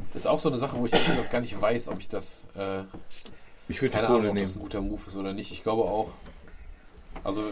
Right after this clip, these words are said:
Speaker 1: wenn, wenn es jetzt so No Strings Attached, wenn es jetzt wirklich der, der Plattenvertrag ist, der dich jetzt zwingt, anders zu klingen oder so im Anschluss, ist das was anderes, aber einfach so den Song, den du eh schon gemacht hast, so wie du ihn machen wolltest.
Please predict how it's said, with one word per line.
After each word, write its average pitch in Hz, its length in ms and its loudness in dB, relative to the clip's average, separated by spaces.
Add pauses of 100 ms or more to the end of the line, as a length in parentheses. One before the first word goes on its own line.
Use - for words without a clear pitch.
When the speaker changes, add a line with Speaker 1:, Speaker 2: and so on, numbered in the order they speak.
(140)
Speaker 1:
wenn, 110 200 2
wenn 113 120 2
es 120 120 0
jetzt 120 160 -4
so 113 200 0
No 117 180 0
Strings 120 360 -4
Attached, 127 360 -2
wenn 101 100 -4
es 95 100 -6
jetzt 95 120 -6
wirklich 107 140 -2
der, 107 120 0
der - 160 -2
Plattenvertrag 113 600 0
ist, - 100 -12
der 110 60 -2
dich - 100 -12
jetzt - 180 -6
zwingt, 113 200 -4
anders 87 260 -6
zu - 80 -8
klingen 117 280 -2
oder 131 180 2
so 127 120 0
im 120 100 -2
Anschluss, 123 420 -4 (400)
ist - 160 2
das - 100 -4
was - 140 2
anderes, 147 340 4
aber 107 200 2
einfach 110 240 -2
so 113 100 -4
den 110 160 2
Song, 117 220 -2
den 104 80 -2
du 110 100 -2
eh 131 140 4
schon 120 180 -2
gemacht 110 340 0
hast, 107 160 0
so 107 160 -6
wie 110 60 -4
du 113 120 -4
ihn 98 120 -4
machen 95 280 -6
wolltest. 104 500 0